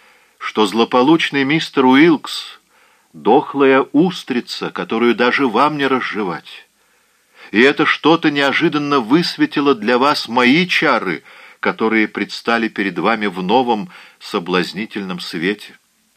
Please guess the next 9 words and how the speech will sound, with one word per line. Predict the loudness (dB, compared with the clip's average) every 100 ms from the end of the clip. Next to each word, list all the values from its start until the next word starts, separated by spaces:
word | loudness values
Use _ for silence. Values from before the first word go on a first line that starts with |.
| _ _ _ -12
Он | -12
слегка | -10 -10 -8 -6 -4
пожал | -4 -4 -4
плечами. | -6 -10 -6 -4 -4 -8 _ _ _ _ _ _
«Не | -16 -14
стоит | -8 0 2 2 -2
об | -4
этом | -6 -6 -8
говорить». | -6 -6 -8 -12 -20